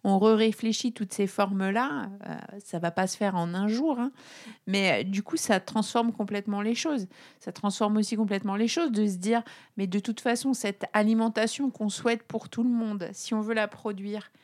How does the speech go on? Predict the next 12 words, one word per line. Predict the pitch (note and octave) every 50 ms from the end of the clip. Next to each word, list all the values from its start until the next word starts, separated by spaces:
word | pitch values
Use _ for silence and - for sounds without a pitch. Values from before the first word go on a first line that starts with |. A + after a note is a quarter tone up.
| _ _ _ _ _
aujourd'hui, | - G#3 F#3+ F#3+ F#3+ G#3 G3 A#3+ D4
on | D#4 C4
en | A#3 G3 F#3
est | F3+ - -
incapable. | - F3 F3 F3+ - A3+ A3+ - - C#4 B3 G#3 F#3 F3+ F#3+ G3+ - _ _ _ _ _ _ _ _ _ _ _ -
On | F#3+ F#3+ F#3
a | F#3 G3+ A3 A3 G#3 F3+ F3
trois | F3+ - - G3
cent | F#3+ - G#3+
quatre-vingt-dix | G3+ - G3 - - - F#3 F#3+ F#3+ F#3+ F3+ G3+ G#3+
mille | G#3+ G#3+ G#3 G3
paysans | - G#3 G3 F#3 F3+ F3+ F#3+ G3+ A3 B3 C4+ -